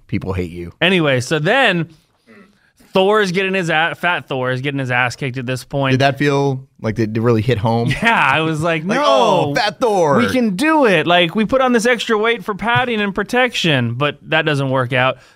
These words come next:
Speaker 2: So all of a sudden, Thor's about to die by Purple Shack, and instead, Captain America can use his hammer, which made no sense to me whatsoever, but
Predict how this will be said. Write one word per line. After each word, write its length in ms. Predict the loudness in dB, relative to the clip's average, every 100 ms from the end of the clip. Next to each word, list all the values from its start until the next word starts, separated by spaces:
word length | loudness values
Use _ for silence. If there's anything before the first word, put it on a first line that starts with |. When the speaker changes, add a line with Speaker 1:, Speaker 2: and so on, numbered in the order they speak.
| -2
Speaker 2:
So 120 | 0
all 100 | 2
of 80 | 0
a 40 |
sudden, 280 | 2 0 -2 _ -4
Thor's 340 | 0 0 0
about 220 | 2 0
to 80 | 0
die 240 | 2 2
by 180 | 2 -2
Purple 360 | -2 -6 -6 -6
Shack, 580 | -6 -2 0 0 -2 -6 _ _ _ -4
and 140 | 0
instead, 840 | 0 -2 -4 0 4 6 4 2 -4 _ _ _ _ _ _
Captain 400 | -4 -4 -2 -4
America 1000 | -4 -4 -2 0 -2 -2 -2 0 0 -2 -2
can 180 | 0 4
use 200 | 4 4
his 120 | 2
hammer, 460 | 4 4 4 4 2
which 340 | 0 -4 -10
made 260 | -4 -2 -2
no 160 | -4 -6
sense 260 | -10 -14
to 80 | -10
me 100 | -6
whatsoever, 540 | -4 -4 -4 -2 2 2
but 280 | 2 0